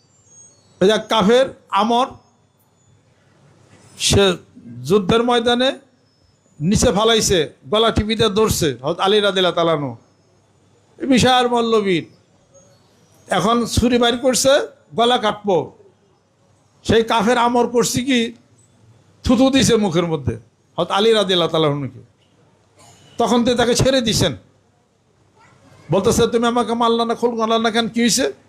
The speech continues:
কয়, "তুমি যখন থুতু দিছ, তখন আমার ভিতরে রাগ উঠছে।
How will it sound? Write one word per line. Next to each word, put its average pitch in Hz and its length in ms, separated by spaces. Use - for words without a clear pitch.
কয়, 180 100
"তুমি 254 240
যখন 262 260
থুতু 269 320
দিছ, 269 200
তখন 220 240
আমার 247 160
ভিতরে 220 300
রাগ 220 220
উঠছে। 175 360